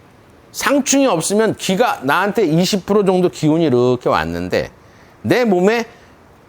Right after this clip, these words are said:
상충이 없으면 다 들어와. 근데 이 상충이라는 건 이렇게 왔다가 자꾸 튕겨나가는 거야. 그러니까 다 된 게 마지막에서는 자꾸 튕겨나가요.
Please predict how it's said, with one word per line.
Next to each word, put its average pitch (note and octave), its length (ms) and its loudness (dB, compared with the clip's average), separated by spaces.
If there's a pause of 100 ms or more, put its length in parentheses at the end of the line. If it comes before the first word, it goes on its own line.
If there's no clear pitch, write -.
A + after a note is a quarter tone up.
(240)
상충이 B3 440 0
없으면 F#3 360 0
다 - 200 -4
들어와. C#2 260 -8 (840)
근데 A#3 180 2
이 A#3 80 0
상충이라는 B3+ 640 0
건 G#3+ 140 0
이렇게 G#3+ 480 2
왔다가 F#3 360 0
자꾸 F#3 220 -8
튕겨나가는 C#3+ 640 0
거야. A#1 140 -10 (400)
그러니까 A#3+ 180 -2
다 B3+ 320 0
된 G#3 240 2
게 G#3+ 100 2
마지막에서는 F3 720 2
자꾸 E3 240 -4
튕겨나가요. F#2+ 540 -2